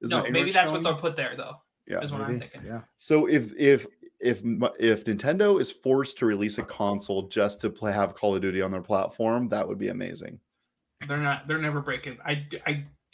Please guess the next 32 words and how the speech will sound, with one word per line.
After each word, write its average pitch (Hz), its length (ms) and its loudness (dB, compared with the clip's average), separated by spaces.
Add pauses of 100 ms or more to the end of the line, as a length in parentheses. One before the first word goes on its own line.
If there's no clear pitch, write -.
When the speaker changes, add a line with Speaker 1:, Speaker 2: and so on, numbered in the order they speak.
(120)
Speaker 2:
I'm, 165 260 0 (300)
I 180 80 2
don't 233 200 -2
think 208 200 -6
they, 156 160 -8 (120)
they 156 80 -6
can't. 226 300 -6 (180)
They 160 100 -4
have 165 240 2
to 185 80 -8
do 180 260 -2
what 165 240 -4
they 151 140 -4
keep 147 260 -8
doing 170 260 -4
and 147 140 -2
just 143 160 -8
make 147 160 -4
it 139 100 -8
more 139 180 -6
powerful. 127 480 -8 (300)
Speaker 3:
I 147 60 2
don't 160 100 8
think, 160 160 2
Speaker 1:
Yeah. - 80 -2
Speaker 3:
I 160 60 4
don't 160 100 4
think 156 140 2
Nintendo's 143 500 2
ready 131 220 2
for, 120 420 -2
uh, 113 280 -2